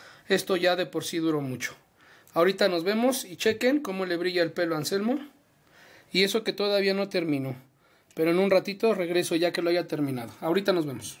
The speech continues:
Pueden ver, ya acabé de meterle la secadora. Yo no le hago chongos, no, no tengo tiempo ni le alcanza el pelo a Anselmo, pero como lo pueden ver, está súper, súper, súper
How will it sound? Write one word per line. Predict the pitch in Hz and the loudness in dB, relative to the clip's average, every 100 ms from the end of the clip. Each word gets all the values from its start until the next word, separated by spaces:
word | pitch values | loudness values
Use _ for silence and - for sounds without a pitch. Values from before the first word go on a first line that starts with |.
| _ | _
Pueden | - 202 202 | 4 6 6
ver, | 190 180 - - - - _ _ _ _ - _ - | 4 2 2 -8 -20 -20 _ _ _ _ -20 _ 0
ya | 175 | 2
acabé | 180 180 165 165 220 - - _ _ _ _ _ _ _ _ - | 4 2 0 0 -2 -4 -20 _ _ _ _ _ _ _ _ 0
de | 180 196 214 220 214 | 4 4 4 2 0
meterle | 208 170 - 175 190 | -2 -6 -4 -4 -2
la | 180 185 | -4 -4
secadora. | 190 175 170 185 180 175 196 - _ _ _ _ _ _ _ | -4 -2 0 2 0 -2 -6 -14 _ _ _ _ _ _ _
Yo | 196 240 | 0 4
no | 247 | 6
le | 226 | 6
hago | 208 208 | 4 2
chongos, | 208 196 190 262 - - | 0 0 0 -2 -4 -6
no, | 170 170 170 170 | 0 2 2 2
no | 165 165 | 0 -2
tengo | 175 170 160 | 0 -2 -2
tiempo | 165 165 180 | 0 2 4
ni | 180 | 4
le | 151 147 | 4 2
alcanza | 143 156 160 185 | 2 2 2 0
el | 156 | 0
pelo | 170 160 | 2 4
a | 160 | 2
Anselmo, | 147 170 170 247 - - - - - - - _ | 2 0 0 -2 -8 -20 -20 -20 -20 -20 -20 _
pero | 165 156 156 | 2 4 4
como | 156 151 | 2 4
lo | 151 | 2
pueden | 151 190 196 196 | 4 6 6 4
ver, | 190 247 - - _ _ _ _ _ _ _ _ _ - | 0 -2 -8 -20 _ _ _ _ _ _ _ _ _ -4
está | 170 - 175 175 | -4 0 2 2
súper, | - 233 - 202 190 | 0 -6 2 4 4
súper, | 220 196 190 180 | -2 -4 -2 -2
súper | - 190 196 | -4 0 0